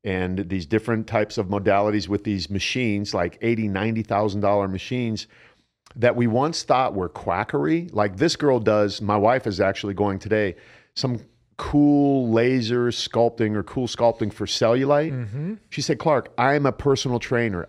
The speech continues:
Speaker 1: I used to cry snake oil salesman at all of that stuff.
Speaker 2: <laughs> Right.
Speaker 1: I do it now. I see the difference in people. Like, this stuff really works."
Speaker 2: Yeah.
Speaker 1: Why? If you have the money, if you have the desire. And another thing that I get with people is like, "Clark, you're just getting old. Deal with it."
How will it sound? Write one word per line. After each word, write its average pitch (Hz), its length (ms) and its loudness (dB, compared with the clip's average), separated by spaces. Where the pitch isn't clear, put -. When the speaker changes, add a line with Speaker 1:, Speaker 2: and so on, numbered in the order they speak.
Speaker 1:
I 120 140 4
used 139 320 2
to 117 100 0
cry 113 680 2
snake 127 420 2
oil 127 240 6
salesman 110 720 2
at 104 100 2
all 107 240 4
of 110 80 0
that 123 220 2
stuff. 160 400 2
Speaker 2:
<laughs> - 80 -4
Right. 170 340 2
Speaker 1:
I 165 200 4
do 165 240 4
it 151 100 2
now. 135 540 0
I 131 220 2
see 131 460 0
the 104 160 -2
difference 110 600 -2
in 98 120 -4
people. 110 360 -4
Like, 90 280 -2
this 120 140 0
stuff - 320 0
really 117 480 2
works." 104 680 0
Speaker 2:
Yeah. 113 400 -2
Speaker 1:
Why? 120 380 2
If 143 160 0
you 180 100 -2
have 165 220 -2
the 165 60 -4
money, 113 400 -2
if 135 160 -2
you 160 120 4
have 147 120 2
the 139 80 2
desire. 104 540 0
And 160 160 0
another 196 300 2
thing 147 220 -2
that 117 100 2
I 101 80 2
get 95 160 0
with 98 140 -6
people 101 220 -2
is 95 100 -4
like, 98 140 0
"Clark, 107 280 0
you're 87 80 -6
just 107 220 -2
getting 101 240 0
old. 87 240 0
Deal 98 180 2
with 87 220 -4
it." 76 100 -8